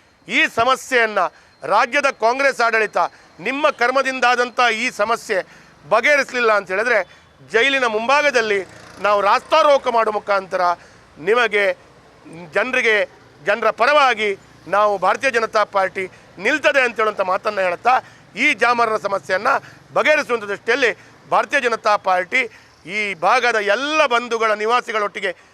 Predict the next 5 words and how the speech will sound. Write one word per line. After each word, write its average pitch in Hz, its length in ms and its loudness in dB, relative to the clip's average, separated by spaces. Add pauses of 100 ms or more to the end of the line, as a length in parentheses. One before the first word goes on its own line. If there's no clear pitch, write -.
(140)
ಇದ್ದೇವೆ 285 360 2
ಅಂತ 247 160 -2
ಹೇಳುವಂಥ 214 300 -2 (480)
ಧೈರ್ಯದ 254 320 2
ಮಾತನ್ನು 220 600 -2